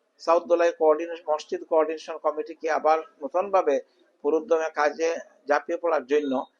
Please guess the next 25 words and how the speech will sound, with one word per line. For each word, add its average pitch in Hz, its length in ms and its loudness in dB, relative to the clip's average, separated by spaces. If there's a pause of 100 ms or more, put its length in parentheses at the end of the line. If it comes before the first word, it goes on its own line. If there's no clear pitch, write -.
(220)
আজকে 131 280 -2
একটা 147 280 0
সভা 156 460 2
আহ্বান 135 340 2
করা 147 220 0
হয়েছিল 147 360 0
বাগাবাজার 135 540 -2 (160)
জামে 131 200 -2
মসজিদে। 135 420 -6 (640)
আহ, 131 380 0 (540)
প্রায় 151 280 6
সত্তর 156 460 -2
বাহাত্তরটি 160 440 0
মসজিদ 156 500 -4
দক্ষিণ 143 300 -2
দোলাই 147 260 4
আছে। 143 300 0
প্রত্যেকটি 160 520 -6
মসজিদের, 156 520 -4 (420)
আহ, 123 260 -6
কমিটির 160 420 0
কর্মকর্তা 156 680 -2
সহ 175 380 2
কিছু 147 280 -6
এনজিও 139 560 4